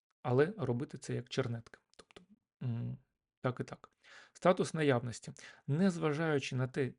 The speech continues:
і чи є на складі в нас зараз товар, ми в інтернет-магазині можемо відображати іншу інформацію. Наприклад, навіть якщо в нас немає в наявності, ми можемо сказати: все равно «в наявності».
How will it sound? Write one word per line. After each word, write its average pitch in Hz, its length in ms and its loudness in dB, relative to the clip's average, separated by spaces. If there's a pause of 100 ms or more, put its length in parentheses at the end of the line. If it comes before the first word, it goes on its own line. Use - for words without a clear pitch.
і 135 80 -10
чи - 240 -4
є 131 300 -2
на 123 140 -2
складі 135 480 -6
в 120 140 -8
нас 127 380 -4
зараз 123 400 -4
товар, 143 360 -6 (100)
ми 143 180 -2
в - 160 -10
інтернет-магазині 127 800 -2
можемо 139 420 -4 (440)
відображати 127 720 0
іншу 160 320 -4
інформацію. 117 580 -4
Наприклад, 123 420 -4
навіть 135 400 -2
якщо 127 320 -4
в 120 60 -4
нас 117 220 -6
немає 131 380 0
в 117 80 -6
наявності, 131 600 -4 (460)
ми 156 80 -4
можемо 151 320 -2
сказати: 139 380 -4
все - 240 -6
равно 139 380 0 (280)
«в 131 40 0
наявності». 135 800 0